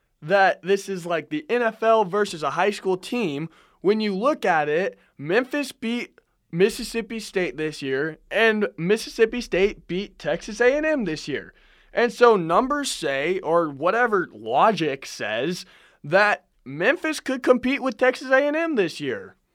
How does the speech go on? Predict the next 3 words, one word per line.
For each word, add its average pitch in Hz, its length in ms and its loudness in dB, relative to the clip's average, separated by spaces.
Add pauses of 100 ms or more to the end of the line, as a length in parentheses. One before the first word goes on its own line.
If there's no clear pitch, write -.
(2750)
The 127 80 -10
next 208 280 0
game, 190 380 0